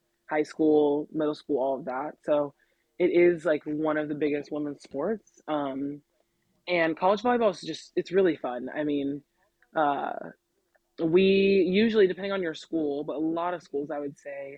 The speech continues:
um, especially if you're kind of in, like, top conferences, like, I would say Power Five conferences here, you'll get a lot of fans.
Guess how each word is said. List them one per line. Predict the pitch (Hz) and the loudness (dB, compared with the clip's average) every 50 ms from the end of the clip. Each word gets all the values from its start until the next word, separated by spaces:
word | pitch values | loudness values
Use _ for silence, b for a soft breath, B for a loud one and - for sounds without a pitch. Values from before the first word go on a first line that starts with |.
| - 151 | -16 -14
um, | 147 147 | -14 -14
especially | - - 151 156 - - 156 151 | -10 -6 -6 -6 -4 -2 -4 -4
if | - - | -2 -4
you're | 147 - | -6 -6
kind | - 147 139 143 | -6 -6 -8 -8
of | 135 - | -8 -10
in, | 147 143 143 143 | -12 -10 -10 -10
like, | 139 143 139 - _ _ _ _ _ _ _ _ _ - - _ _ _ _ _ _ _ _ _ _ _ _ _ - | -10 -12 -16 -16 _ _ _ _ _ _ _ _ _ -20 -20 _ _ _ _ _ _ _ _ _ _ _ _ _ -2
top | - 190 - - - | 0 0 0 0 -2
conferences, | 185 165 165 170 - 190 196 - 214 220 226 233 226 - | -2 -2 -2 -2 -2 -4 0 2 4 4 4 4 2 0
like, | 185 160 - 165 | -2 -2 0 0
I | |
would | 151 151 - | 0 -2 0
say | 160 151 | -2 -4
Power | - - 175 156 156 156 | -2 2 2 4 4 4
Five | - 156 151 156 156 | 2 2 0 0 -2
conferences | - 175 170 170 160 - 180 180 - 190 185 185 180 | -2 -4 -4 -4 -4 -6 -8 -6 -2 -2 -2 -2 -2
here, | - 202 196 196 196 202 208 202 _ _ _ _ _ _ _ _ _ _ _ _ _ _ - | 0 2 2 2 2 0 -2 -6 _ _ _ _ _ _ _ _ _ _ _ _ _ _ -6
you'll | - 180 190 180 | 0 2 4 4
get | 165 185 175 | 4 4 2
a | 175 | 2
lot | 165 165 151 151 | 2 0 -2 -4
of | 156 147 | -6 -8
fans. | - 160 143 147 151 160 180 180 | -10 -10 -10 -8 -8 -10 -12 -14